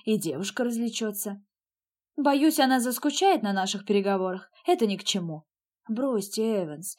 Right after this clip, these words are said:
если вы взяли девушку с собой, значит, она ваша коллега.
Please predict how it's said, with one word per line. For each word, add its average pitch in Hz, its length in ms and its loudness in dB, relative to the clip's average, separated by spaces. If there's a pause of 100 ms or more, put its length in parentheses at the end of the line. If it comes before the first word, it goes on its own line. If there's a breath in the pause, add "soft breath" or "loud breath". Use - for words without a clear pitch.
(220 loud breath)
если 277 340 2
вы 285 120 2
взяли 269 300 0
девушку 277 460 0
с - 40 -6
собой, 339 400 2 (200 loud breath)
значит, 277 480 2
она 285 180 4
ваша 254 280 0
коллега. 294 600 0